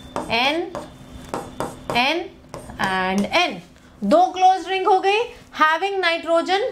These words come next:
this is going to be the basic structure of a purine। किसका स्ट्रक्चर है बेटा जी? प्यूरिन का स्ट्रक्चर है। ठीक है, है?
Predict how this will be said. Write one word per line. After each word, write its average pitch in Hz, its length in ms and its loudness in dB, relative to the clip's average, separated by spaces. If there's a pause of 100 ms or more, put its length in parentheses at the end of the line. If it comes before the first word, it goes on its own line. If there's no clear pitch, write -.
(320)
this 381 200 4
is 381 180 -2
going 339 240 2
to 302 40 0
be - 0 -
the 302 380 0
basic 381 320 2
structure 311 480 0
of 277 380 2 (120)
a 269 100 2 (120)
purine। 320 380 4 (500)
किसका 311 280 2
स्ट्रक्चर 330 440 0
है 311 100 0
बेटा 320 220 2
जी? 349 200 0 (400)
प्यूरिन 349 680 2
का 311 180 2
स्ट्रक्चर 269 580 -2
है। 190 460 -2 (140)
ठीक 294 200 -2
है, 302 260 -2 (1000)
है? 320 240 0